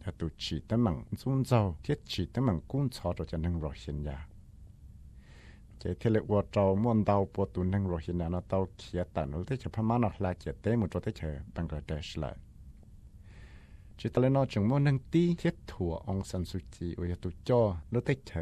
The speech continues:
Pha Mã tụi trọng phứ tại xin nó thế. Miss Susie là của tao kia tiệt, cho sự sang cún chó, và tao chỉ chỉ mua cho năng Rohingya nó tao và tao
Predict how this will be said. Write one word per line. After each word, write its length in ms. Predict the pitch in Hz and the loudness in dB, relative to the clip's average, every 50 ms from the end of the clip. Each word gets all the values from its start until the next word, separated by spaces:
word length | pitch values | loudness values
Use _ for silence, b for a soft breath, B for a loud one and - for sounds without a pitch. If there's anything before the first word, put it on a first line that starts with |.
| 80 76 - | -4 -4 -6
Pha 120 | - 113 | -4 -2
Mã 300 | 110 107 107 107 113 113 - - | 0 2 2 2 0 -2 -4 -6
tụi 120 | 87 78 - - | -8 -10 -8 -6
trọng 180 | - 76 67 - | -6 -6 -6 -6
phứ 280 | - - - 73 69 73 | -10 -10 -10 -8 -8 -6
tại 120 | - 78 - | -8 -8 -8
xin 160 | - 80 78 | -6 -6 -6
nó 80 | 76 - | -6 -6
thế. 180 | - - 98 98 - - - - - - - - - - - - - - - - - - - - - B B B B B B B B B B B B B - | -6 -6 -6 -8 -8 -10 -18 -20 -20 -20 -20 -20 -20 -20 -20 -20 -20 -20 -20 -20 -20 -20 -20 -20 -20 B B B B B B B B B B B B B 4
Miss 260 | 135 165 170 - - - | 4 4 4 2 -6 -10
Susie 480 | - - - 131 127 - - 117 113 107 | -8 -2 2 2 2 2 2 0 2 4
là 100 | 104 101 | 4 2
của 100 | - 123 | 0 2
tao 160 | - 110 104 | 2 2 2
kia 280 | - - - 104 101 101 - - | 2 0 0 2 2 2 2 0
tiệt, 320 | 95 90 87 85 82 - - - - - | 0 2 2 2 0 -2 -6 -18 -14 -2
cho 260 | - 101 110 123 127 | 4 6 6 6 6
sự 220 | - - - 98 - | 2 0 -2 -2 0
sang 180 | - 147 131 - | 0 -2 -2 0
cún 240 | - 151 165 160 | 2 2 2 2
chó, 420 | - - - 98 95 98 104 110 113 110 - - | 2 0 2 4 6 6 6 6 4 -2 -8 -4
và 100 | 95 95 - | -4 -4 2
tao 140 | - 110 110 - | 4 4 4 4
chỉ 160 | - - 95 82 | 0 -4 -4 -4
chỉ 220 | - - - 78 76 | -4 -4 -4 -2 0
mua 180 | 98 117 120 110 101 - | 2 2 2 2 0 0
cho 80 | 95 92 | 2 2
năng 200 | 95 101 101 92 | 2 2 2 2
Rohingya 480 | 85 80 - - 90 90 90 87 85 | 0 -2 -2 -4 -2 0 0 0 0
nó 120 | 85 87 87 | 0 -2 -2
tao 180 | - - 87 | -2 -4 -2
và 120 | 92 90 - | -2 -4 -2
tao 120 | - 95 | -2 -4